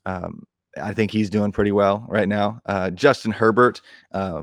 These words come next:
when you look at his just raw, uh, A Y A numbers, like, you're like, "Oh, that's not, like, crazy elite." But when you adjust for schematic variables, he is well above the ninetieth percentile. And, uh, so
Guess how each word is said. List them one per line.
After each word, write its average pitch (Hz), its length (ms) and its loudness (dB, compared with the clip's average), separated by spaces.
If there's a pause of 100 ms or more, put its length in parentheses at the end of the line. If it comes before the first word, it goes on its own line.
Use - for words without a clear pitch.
when 107 220 0
you 107 380 0
look 98 200 -4
at 98 100 -6
his 107 360 0
just 98 280 -6
raw, 98 400 0 (140)
uh, 82 100 -8 (160)
A 98 80 0
Y 95 220 0
A 95 180 -2
numbers, 101 500 -2 (280)
like, 104 160 -4
you're 101 100 0
like, 101 120 -6
"Oh, 123 160 4
that's 120 240 0
not, 120 200 2
like, 104 260 -2 (280)
crazy 104 360 2
elite." 98 360 -2
But 95 80 -6
when 110 140 -2
you 113 120 2
adjust 104 320 -2
for 104 100 -6
schematic 98 420 -6
variables, 95 520 -2 (160)
he 120 160 -2
is 110 220 -2
well 101 180 0
above 95 260 -4
the 95 60 -6
ninetieth 92 340 -6
percentile. 101 540 -6 (480)
And, 98 260 -6
uh, 92 160 -6
so 98 400 -2